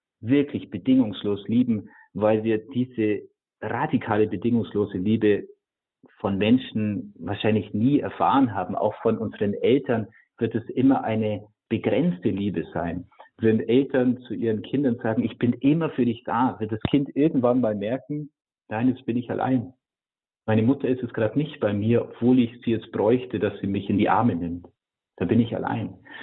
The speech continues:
He-, der Herr ist immer da, Gott ist immer da. Und trotzdem werden wir uns schwer tun, es wirklich zu glauben, weil wir als Menschen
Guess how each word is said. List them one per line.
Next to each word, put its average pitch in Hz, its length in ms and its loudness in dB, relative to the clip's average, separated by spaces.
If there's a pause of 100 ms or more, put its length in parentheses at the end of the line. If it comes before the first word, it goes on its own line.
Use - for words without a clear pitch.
(1160)
He-, - 340 0
der 107 80 4
Herr 113 200 0
ist 127 140 0
immer 156 240 -4
da, 92 240 -2
Gott 113 260 -4
ist 113 120 -8
immer 143 240 -4
da. 90 220 -6
Und 101 200 -8
trotzdem 123 680 -2 (180)
werden 110 380 0
wir 110 340 0
uns 104 140 -4
schwer 127 420 0
tun, 110 200 -2
es 104 160 0
wirklich 117 280 -2
zu 107 140 -4
glauben, 104 440 2
weil 101 240 -2
wir 104 140 -2
als 95 160 -8
Menschen 98 560 -2